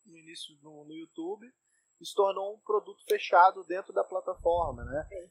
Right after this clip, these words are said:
Speaker 1: E, cara, tem umas investigações, assim, que, cara, dele
Speaker 2: Foi
Speaker 1: não
Speaker 2: muito
Speaker 1: engoliu.
Speaker 2: bom.
Speaker 1: Teve um, teve dois, assim, é, que sofreu, assim, é, estremeceu um, um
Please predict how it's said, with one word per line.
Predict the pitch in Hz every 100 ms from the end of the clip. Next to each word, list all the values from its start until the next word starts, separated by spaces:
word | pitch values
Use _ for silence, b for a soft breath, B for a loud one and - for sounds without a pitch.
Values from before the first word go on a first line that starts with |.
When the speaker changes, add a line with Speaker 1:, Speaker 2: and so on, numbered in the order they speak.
| -
Speaker 1:
E, | -
cara, | 190 -
tem | - 185
umas | 208
investigações, | - 180 - 175 165 - 156 170
assim, | 160 - 156
que, | 165
cara, | - 175 143
dele | - - 135
Speaker 2:
Foi | 170
Speaker 1:
não | 480
Speaker 2:
muito | 285
Speaker 1:
engoliu. | - 233 185 170
Speaker 2:
bom. | - _ - - _ b b -
Speaker 1:
Teve | 175 160 165
um, | 180 202 151 -
teve | 160 185
dois, | 147 156 147 123
assim, | - - 117 _ _ _ _ _ _
é, | 117 117 110 _
que | 131 113 _ _ _ _ _ -
sofreu, | 131 - 120 143
assim, | 147 - 139 151 139 120 - _ - - - -
é, | - 62 60 - - _
estremeceu | - - 175 185 - 151
um, | 139 127 _ _
um | 127